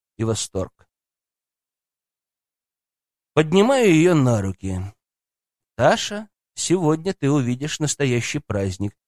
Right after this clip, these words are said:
и попробуешь настоящий фрукт. И даже десерт. А, быть может, увидишь фискала».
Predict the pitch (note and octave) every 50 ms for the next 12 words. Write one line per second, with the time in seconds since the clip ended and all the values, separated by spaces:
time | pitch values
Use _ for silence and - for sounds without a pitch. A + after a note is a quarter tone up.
0 | _ _ _ _ _ _ _ - G#2 - B2+ - - G2 G2+ G2+ A2 B2+ C#3 -
1 | - - - A2+ A2 - - F#2 F2 E2+ E2+ - - A#2+ A#2 - - F2 D#2+ D#2
2 | _ - _ _ _ _ _ _ _ _ _ _ _ _ - G2 F#2+ D#2+ - F2
3 | E2 E2 E2 F2 F#2 G2 G#2+ A#2 C3+ C#3+ - - - E2+ E2 D2+ C#2 _ _ _
4 | _ _ _ _ _ _ _ _ _ _ _ _ _ _ _ _ _ _ - G#2+
5 | C3 C3+ D#3 E3+ - D#3+ C#3 B2 A#2 A#2 D3+ E3 _ _ _ - B2 G#2+ F#2+ F#2+
6 | F#2 G#2 - - - E3+ - - - - G2+ F2+ F2+ G2+ A2 B2